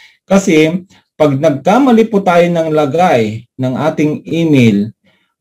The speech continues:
hindi po tayo makakatanggap ng verification galing sa company para po ay, um, totally member na tayo. Kasi meron po yung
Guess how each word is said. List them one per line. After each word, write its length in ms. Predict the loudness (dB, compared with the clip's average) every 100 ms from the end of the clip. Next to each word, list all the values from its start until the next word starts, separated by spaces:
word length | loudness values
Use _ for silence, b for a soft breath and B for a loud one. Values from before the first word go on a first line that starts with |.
| 2
hindi 420 | 6 6 6 2
po 160 | 2 -2
tayo 380 | 0 0 0 -2
makakatanggap 880 | -2 -2 -4 -4 -6 -4 -4 -4 -4
ng 400 | -2 0 -2 -2
verification 1200 | 2 2 2 -4 -2 -2 0 0 2 2 2 -2 _ _ -4
galing 400 | 0 0 0 -6
sa 160 | -6
company 800 | -4 -4 -2 -2 0 0 0 -6 _ b b _ _ _
para 400 | 0 2 2 0
po 240 | 0 0
ay, 640 | 2 2 2 0 -4 -12 _ _ _ -12
um, 560 | -6 -4 -4 -4 -6 -6
totally 640 | -6 -2 0 2 4 2 0
member 480 | 0 2 2 2
na 160 | 0 -2
tayo. 480 | -2 2 4 4 2
Kasi 240 | -4 -6
meron 400 | -2 0 0 0
po 160 | 2 4
yung 240 | 4 2